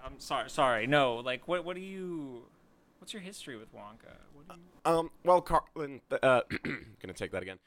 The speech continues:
Speaker 2: Well, Carlin, thank you so much for asking. Um, there are only three movies ever in my life that, uh, I got so scared at and cried so much during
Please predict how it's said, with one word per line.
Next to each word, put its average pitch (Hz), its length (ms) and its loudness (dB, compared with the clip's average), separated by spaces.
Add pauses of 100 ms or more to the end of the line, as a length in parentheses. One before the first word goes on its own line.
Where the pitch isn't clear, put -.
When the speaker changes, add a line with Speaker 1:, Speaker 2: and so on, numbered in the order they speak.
(180)
Speaker 2:
Well, 220 260 8
Carlin, 139 460 4 (100)
thank 180 160 2
you 175 80 2
so 151 180 8
much 120 220 4
for 107 80 2
asking. 92 400 0 (220)
Um, 147 380 6 (220)
there 190 220 2
are 190 240 8
only 156 540 2
three 160 600 -4
movies 123 540 0
ever 113 360 2
in 107 200 0
my 107 160 4
life 98 280 -2 (340)
that, 113 340 -2
uh, 110 300 8
I 127 100 4
got 123 260 2
so 139 200 0
scared 135 420 4
at 107 240 4
and 110 160 -2
cried 127 380 4
so 120 180 2
much 107 300 -4
during 101 340 0